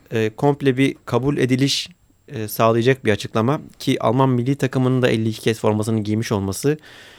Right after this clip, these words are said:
böyle üst düzey bir oyuncu bu açıklamayı yap-, yaptıysa belki de bir duvar kırılmıştır. Yani umutlu olmak için sebep daha çok artık.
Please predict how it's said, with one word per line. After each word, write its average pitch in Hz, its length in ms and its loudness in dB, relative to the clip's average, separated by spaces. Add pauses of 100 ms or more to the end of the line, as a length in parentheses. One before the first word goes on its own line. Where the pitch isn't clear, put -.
(180)
böyle 156 260 2
üst 139 200 0
düzey 127 240 6
bir 127 200 4
oyuncu 123 600 0 (200)
bu 131 180 0
açıklamayı 123 520 0
yap-, 120 280 -2
yaptıysa 139 580 0 (380)
belki 131 380 0
de 117 120 2
bir 120 100 -4
duvar 117 280 2
kırılmıştır. - 760 -4
Yani 107 260 -2 (100)
umutlu 131 300 0
olmak 123 240 2
için 135 140 -6
sebep 127 340 -2
daha 127 140 4
çok - 180 -8
artık. - 300 -10